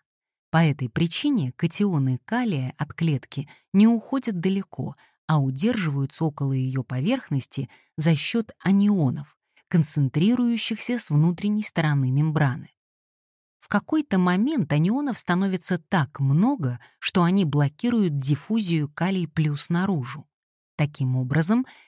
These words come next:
потенциал покоя можно определить как такой негативный заряд цитоплазмы, который останавливает выход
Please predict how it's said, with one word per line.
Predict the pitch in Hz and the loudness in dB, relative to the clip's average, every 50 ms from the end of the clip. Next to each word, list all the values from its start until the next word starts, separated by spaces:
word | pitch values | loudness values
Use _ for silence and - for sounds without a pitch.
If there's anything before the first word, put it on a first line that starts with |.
| _ _ | _ _
потенциал | _ - - - 247 247 233 - - 269 240 180 147 | _ -2 0 2 2 0 2 2 0 0 0 0 -2
покоя | _ - 165 165 _ - - 302 277 202 156 | _ -2 -2 -2 _ -4 -2 0 0 2 2
можно | 147 165 202 214 180 135 139 135 131 | 2 2 2 0 0 0 -2 -4 -4
определить | 131 - - 160 151 147 190 208 254 294 - - - - - _ _ _ | -4 -4 -4 -4 -2 -2 -2 -2 -2 -4 -6 -8 -18 -20 -20 _ _ _
как | - 254 247 - | -2 -2 -2 0
такой | - 214 208 - 233 233 220 - _ | -4 -4 -2 0 0 0 0 -2 _
негативный | - 190 208 208 175 190 196 - - - 220 202 147 135 139 139 135 | 2 4 4 4 4 2 0 0 -2 0 0 2 2 2 2 0 0
заряд | 131 151 156 160 180 180 170 _ - | 0 0 0 0 0 -2 -2 _ -4
цитоплазмы, | - 170 - - 190 - _ 226 226 196 143 123 131 135 139 147 147 _ _ _ _ _ _ | -4 -2 -2 -4 -6 -4 _ 0 0 0 0 0 -2 -2 -4 -4 -8 _ _ _ _ _ _
который | - 160 156 - 156 151 143 147 139 | -2 -2 0 0 0 0 0 0 -2
останавливает | 143 - 143 139 - - 156 156 156 139 123 127 131 127 139 139 135 - 143 | -2 -2 -4 -4 -2 -2 -2 0 0 -2 -2 -2 -2 -2 -2 -2 -2 -2 -2
выход | 139 143 131 - - - | -2 -2 -2 -2 -8 -12